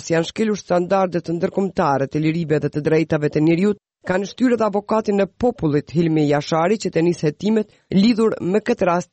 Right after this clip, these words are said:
të deportimit. Në një raport me rekomandimet të publikuara nga institucioni i avokatit të popullit të drejtuar institucioneve kompetente në vend, janë gjetur shkelje të të drejtave të njeriut,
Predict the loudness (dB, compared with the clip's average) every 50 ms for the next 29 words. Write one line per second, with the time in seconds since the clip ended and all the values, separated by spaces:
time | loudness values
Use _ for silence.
0 | _ 0 0 2 2 0 -2 -4 -4 -4 -2 -2 -4 -4 -2 -2 0 2 2 2
1 | 0 0 -4 _ _ _ -2 0 0 2 2 2 0 0 _ 0 -2 0 0 0
2 | 2 2 0 0 -2 0 0 0 0 2 2 2 2 4 2 0 -2 -4 -6 -6
3 | -6 -6 -6 -6 -4 -2 0 0 2 2 0 0 0 0 0 0 -2 -4 -10 -6
4 | -4 -4 -4 0 0 2 2 2 2 0 0 0 0 0 0 -2 -2 -2 -4 -4
5 | -2 -2 -2 -2 -2 -6 -4 -4 -4 -4 -2 _ 0 0 0 0 -4 -4 -4 -4
6 | -6 -4 -2 -2 -2 0 0 0 2 2 2 2 0 0 -2 -2 -4 -10 -8 -6
7 | -6 -6 -2 0 0 2 2 2 0 0 -2 -2 -6 -16 -20 _ _ -2 -2 0
8 | 0 -2 -2 2 2 0 0 2 0 0 2 2 0 2 0 0 0 -2 -6 _
9 | _ -20 _ -2 0 2 2 2 0 0 0 -2 0 -2 -4 -6 -6 -8 -2 0
10 | 0 2 2 0 -2 -6 -4 -2 0 2 2 2 2 2 0 -2 -2 -2 -2 0
11 | 0 2 2 2 4 4 4 4 4 2 0 -4